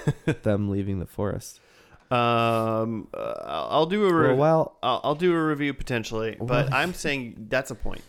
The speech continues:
Speaker 1: He,
Speaker 2: I
Speaker 1: he did not have his hat on in the hospital.
Speaker 2: Yeah, I think you're right.
Speaker 1: I think I saw both their hairs.
Speaker 2: Um,
Speaker 1: Him and Greg.
Speaker 2: Then I said, "Yeah, it would make sense this once they, once they leave the forest. They weren't dressed, like, f-,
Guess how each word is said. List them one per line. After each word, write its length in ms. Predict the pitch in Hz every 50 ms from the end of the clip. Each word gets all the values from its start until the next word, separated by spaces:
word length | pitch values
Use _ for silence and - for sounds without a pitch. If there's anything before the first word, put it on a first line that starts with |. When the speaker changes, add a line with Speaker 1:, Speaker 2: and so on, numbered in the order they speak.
| -
Speaker 1:
He, 220 | - - - 147 151
Speaker 2:
I 60 | -
Speaker 1:
he 160 | - 165 175
did 140 | 170 202 196
not 180 | 170 147 139 143
have 140 | 156 143 131
his 100 | 123 -
hat 220 | - 123 110 110
on 140 | 107 92 87
in 80 | 85 73
the 40 | -
hospital. 380 | - - - - - - - - -
Speaker 2:
Yeah, 140 | 58 57 50 - - -
I 100 | - 113
think 200 | 117 104 92 -
you're 100 | - 55
right. 180 | - 50 58 - -
Speaker 1:
I 60 | 127
think 140 | 147 170 180
I 60 | 214
saw 160 | 202 - 202
both 320 | 151 117 - 117 120 117 -
their 140 | 110 104
hairs. 420 | 101 107 98 - - - - - - - - - - - - - - - _ _ _ _ _ _ _ _ _ _ _ _ _ _ _ _ - - -
Speaker 2:
Um, 120 | 120 123 113
Speaker 1:
Him 160 | 107 104 107
and 220 | 107 107 98 -
Greg. 180 | - - - - - - - - - - - - - - - - -
Speaker 2:
Then 260 | - 120 127 131 135
I 120 | 139 135 139
said, 720 | - - - - 139 131 131 127 127 127 127 123 127 123 117 - - _ _ _ _ _ _ _ _
"Yeah, 120 | 143 156
it 40 | 139
would 140 | 101 156 165
make 180 | 175 180 175
sense 280 | - - 151 143 139 -
this 140 | - - -
once 140 | 123 120 120
they, 100 | - 107 107 -
once 200 | - - 113 110
they 100 | - -
leave 240 | 101 104 101 95 -
the 60 | -
forest. 640 | 101 - - - 110 110 104 98 98 - - - -
They 100 | - 110
weren't 400 | 117 127 127 - - - - -
dressed, 480 | - - 104 98 98 107 - - - -
like, 200 | 87 87 92 - -
f-, 260 | - - - -